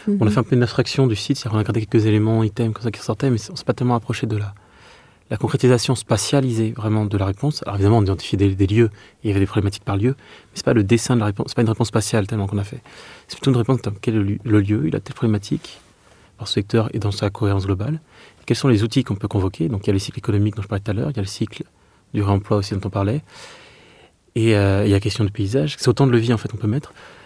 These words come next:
Speaker 2: pour, euh, répondre aux enjeux. Donc c'est vraiment cette question de process et pas la question de la réponse spatiale formelle tout de suite.
Speaker 1: Oui, qui aurait brûlé plein d'étapes.
Speaker 2: Exactement.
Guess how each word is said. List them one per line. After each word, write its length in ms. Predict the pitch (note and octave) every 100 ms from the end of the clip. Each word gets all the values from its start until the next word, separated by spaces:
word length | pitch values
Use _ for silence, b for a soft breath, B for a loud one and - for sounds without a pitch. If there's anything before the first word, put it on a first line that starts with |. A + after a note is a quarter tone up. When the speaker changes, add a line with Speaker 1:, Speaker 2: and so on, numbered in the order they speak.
| B _
Speaker 2:
pour, 240 | - C3+ A2+
euh, 80 | G2
répondre 320 | G2+ B2 A2
aux 60 |
enjeux. 220 | G2+ F#2 F#2 B B
Donc 100 | A2
c'est 80 | A#2
vraiment 100 | C#3
cette 140 | B2+
question 220 | A#2 -
de 80 | A2
process 640 | G2+ A2+ - D3+ - - - -
et 60 | G#2+
pas 140 | A2 A#2+
la 80 |
question 280 | A2 G#2+ -
de 20 |
la 60 | A2
réponse 340 | G2+ A#2 - -
spatiale 600 | - _ - A2 - A#2+
formelle 480 | - G#2 G#2+ A#2+ C3 -
tout 80 | -
de 60 | -
suite. 260 | G#2 - _ -
Speaker 1:
Oui, 140 | F#3+
qui 160 | - F#3
aurait 240 | E3 E3+
brûlé 320 | E3 E3+ E3+
plein 220 | F3 - E3
d'étapes. 400 | E3 - B2 - -
Speaker 2:
Exactement. 440 | A2 G#2+ A#2 G2+